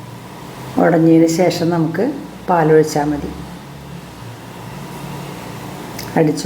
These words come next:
കൊണ്ടുവന്നു. നോക്കൂ, എന്താ കളർ അല്ലേ? ഈ പാലൊഴിക്കാം. ഓ,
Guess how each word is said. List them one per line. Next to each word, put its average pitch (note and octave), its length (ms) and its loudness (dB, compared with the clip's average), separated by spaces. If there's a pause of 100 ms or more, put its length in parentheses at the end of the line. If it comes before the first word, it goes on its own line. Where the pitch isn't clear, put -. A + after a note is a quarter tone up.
കൊണ്ടുവന്നു. D3+ 340 4 (120)
നോക്കൂ, E3+ 300 2 (500)
എന്താ D#3 260 4 (100)
കളർ D#3+ 320 4
അല്ലേ? D#3+ 220 4 (1300)
ഈ F#3 120 2
പാലൊഴിക്കാം. D3+ 520 2 (2250)
ഓ, G3 80 4